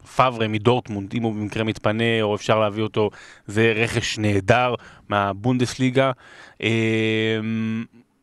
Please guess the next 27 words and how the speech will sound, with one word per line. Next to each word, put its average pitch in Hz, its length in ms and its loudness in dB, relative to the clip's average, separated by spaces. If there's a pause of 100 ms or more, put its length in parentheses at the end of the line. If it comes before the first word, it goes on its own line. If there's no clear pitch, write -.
(440)
אבל 117 260 0
אני 120 120 0
כן 175 320 -2
חושב 160 580 0 (420)
שיש - 360 -4
משהו 131 440 0
עמוק 117 440 -2
עמוק 117 400 -4 (460)
שצריך 113 560 -6
להשתנות 107 600 -4 (120)
ב-, 101 300 2
במועדון 104 480 -2
הזה 101 180 -4
כרגע, 135 560 0 (640)
אמ, 104 60 -4 (1600)
ואולי 113 880 0 (180)
רק 127 280 0
מישהו 135 220 -2
שמכיר 117 640 0 (760)
איך 120 140 2
המועדון 110 340 2
הזה 104 180 0
מתנהל 104 520 0
יכול 101 280 2
לעשות 135 340 0
את 147 100 -2
זה, 185 160 2